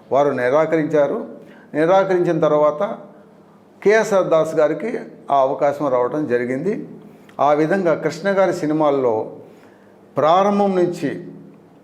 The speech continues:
చివరి వరకు కూడా వారు రాసిన పాటల్లో ప్రముఖంగా విజయ నిర్మల గారి యొక్క దర్శకత్వంలో వచ్చినటువంటి దేవదాసు చిత్రం సార్.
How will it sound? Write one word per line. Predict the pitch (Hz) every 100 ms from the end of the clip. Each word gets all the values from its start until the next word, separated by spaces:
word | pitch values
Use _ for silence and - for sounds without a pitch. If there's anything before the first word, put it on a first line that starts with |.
| - - - - -
చివరి | 160 190 190
వరకు | 170 156 165
కూడా | - 143 135 175 - - - - - - -
వారు | 127 147 139
రాసిన | 143 165 175
పాటల్లో | 147 143 147 160 151 120 120
ప్రముఖంగా | 117 139 156 170 180 151 120 110 - - - - - - - - - _ - - - - -
విజయ | 131 151 220
నిర్మల | 208 190 185 180
గారి | 170 165
యొక్క | 160 165
దర్శకత్వంలో | - 156 - 185 160 175 160
వచ్చినటువంటి | 160 156 143 151 135 131 117 117 117 - - - - -
దేవదాసు | 120 107 147 185 180 151 - 139
చిత్రం | 123 123 104
సార్. | 98